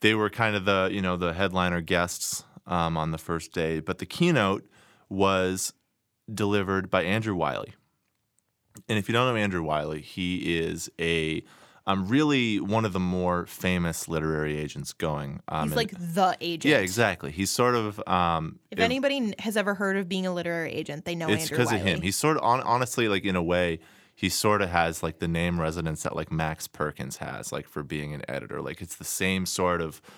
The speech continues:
Speaker 1: um, you know, he was everybody's agent for a while, and he was kinda known as being, you know, the guy who was just able to bleed publishers dry on behalf of his authors. You know, like, he was the one who fought and was willing to fight and was willing to do,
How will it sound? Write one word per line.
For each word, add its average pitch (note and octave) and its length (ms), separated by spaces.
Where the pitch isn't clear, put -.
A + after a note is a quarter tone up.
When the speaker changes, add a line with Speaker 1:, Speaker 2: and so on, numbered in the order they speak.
Speaker 1:
um, E2 360
you F#2+ 80
know, F2 40
he G#2+ 200
was F#2+ 280
everybody's F2+ 680
agent D#2+ 280
for - 160
a D#2+ 80
while, C#2+ 300
and D2+ 80
he E2+ 100
was E2 160
kinda F#2 280
known F2 400
as D#2 100
being, D#2+ 400
you D#2+ 80
know, D#2+ 120
the E2 100
guy F2 380
who E2+ 140
was D#2+ 160
just - 220
able E2+ 240
to E2 60
bleed E2+ 440
publishers E2 540
dry D#2 320
on D#2 140
behalf D2+ 400
of D2 80
his D2 120
authors. D2 480
You D#2+ 60
know, D2+ 100
like, D2+ 140
he F#2 200
was F#2 180
the F2 100
one D#2 320
who E2+ 100
fought D2+ 420
and D#2+ 140
was D#2+ 160
willing F2+ 280
to D#2 60
fight D2 340
and D#2 120
was D#2 160
willing E2+ 260
to D#2 80
do, E2+ 180